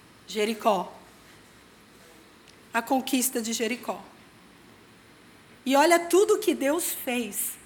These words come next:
Como Deus sobrenaturalmente guiou o seu povo numa batalha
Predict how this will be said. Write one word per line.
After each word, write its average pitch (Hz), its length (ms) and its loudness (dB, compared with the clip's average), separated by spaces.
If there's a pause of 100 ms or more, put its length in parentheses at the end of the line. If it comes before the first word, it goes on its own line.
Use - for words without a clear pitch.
(360)
Como 370 440 4
Deus 285 840 2 (220)
sobrenaturalmente 302 2000 2 (400)
guiou 277 540 6
o 370 40 0
seu 349 280 -2
povo 254 680 0 (600)
numa 285 280 2
batalha 277 800 0